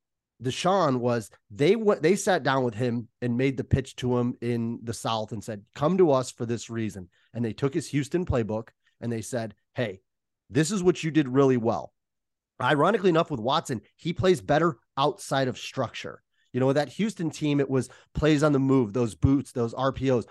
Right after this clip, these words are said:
all this stuff that's, like, the opposite of what Stefanski did with Baker.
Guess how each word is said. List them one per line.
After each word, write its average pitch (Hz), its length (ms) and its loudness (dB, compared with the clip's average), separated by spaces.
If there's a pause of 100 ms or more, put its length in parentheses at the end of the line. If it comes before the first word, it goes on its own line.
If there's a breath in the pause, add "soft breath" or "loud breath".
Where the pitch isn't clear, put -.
(220 soft breath)
all 139 180 2
this 185 200 2
stuff 156 320 0
that's, - 240 -6
like, 120 180 -4
the 127 260 -6
opposite 135 460 -2
of 110 60 -4
what 117 160 -6
Stefanski 123 560 -4
did 110 140 -4
with 92 200 -10
Baker. 113 420 -4